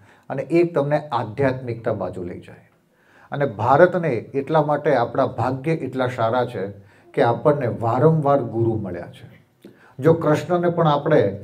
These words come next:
સાંદીપની ઋષિના આશ્રમમાં ન મોકલ્યા હોત તો આપણને ક્યારેય યોગેશ્વર ન મળત. આપણે મોકલ્યા હતા તો માધવને. એટલે ભારતની જે પરંપરા છે એ ગુરુ શિષ્ય પરંપરા છે. આજે પણ તમે બ્રિટનમાં રહો છો અને એ ડિક્શનરી તમે લો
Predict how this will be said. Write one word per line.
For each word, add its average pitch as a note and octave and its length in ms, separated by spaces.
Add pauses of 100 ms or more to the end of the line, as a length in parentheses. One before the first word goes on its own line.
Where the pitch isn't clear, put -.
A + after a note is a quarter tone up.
સાંદીપની C#3+ 540
ઋષિના B2+ 380
આશ્રમમાં B2 520
ન A#2 40
મોકલ્યા B2 540
હોત G2+ 260 (260)
તો A2 60
આપણને A#2 340
ક્યારેય A2 480
યોગેશ્વર F#2+ 600
ન - 220
મળત. - 260 (440)
આપણે F#2+ 220
મોકલ્યા G2 360
હતા A2+ 140
તો A#2+ 100
માધવને. A#2+ 580 (800)
એટલે E3+ 400
ભારતની F#3+ 640
જે E3 120
પરંપરા D#3 640
છે A#2 340
એ C3+ 140
ગુરુ C3 320
શિષ્ય B2 400
પરંપરા F#2+ 540
છે. - 220 (800)
આજે D3+ 280
પણ D#3+ 280
તમે C3+ 280
બ્રિટનમાં D3+ 540
રહો C3+ 160
છો F#2+ 360 (320)
અને C#3+ 140
એ D#3 260
ડિક્શનરી D#3+ 580
તમે C#3+ 220
લો C3+ 360